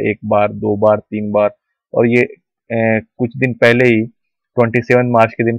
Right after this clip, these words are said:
price फिर से यहाँ से reject हुआ था। तो एक supply zone बन गया दोस्तों, इस point को जोड़ते हुए एक मैंने एक सप्लाई zone बनाया, और देखिए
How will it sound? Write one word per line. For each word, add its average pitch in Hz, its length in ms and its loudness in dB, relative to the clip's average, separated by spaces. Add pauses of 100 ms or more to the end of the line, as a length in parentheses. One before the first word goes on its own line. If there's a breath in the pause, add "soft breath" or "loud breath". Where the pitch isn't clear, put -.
(140)
price 110 280 2
फिर 127 120 -2
से 127 160 0
यहाँ 113 160 2
से 110 120 -2
reject 107 340 -2
हुआ 98 120 0
था। 92 180 -12 (760)
तो 139 120 2
एक 151 240 2
supply 127 420 4
zone 127 220 0
बन 107 160 -2
गया 104 120 4
दोस्तों, 101 420 -6
इस 117 280 -12
point 120 240 -4
को 127 100 -2
जोड़ते 117 320 -2
हुए 123 120 2
एक 117 100 -4
मैंने 117 160 -4
एक 113 80 -8
सप्लाई 110 320 2
zone 117 160 -2
बनाया, 107 240 -2
और 107 120 0
देखिए 113 220 -6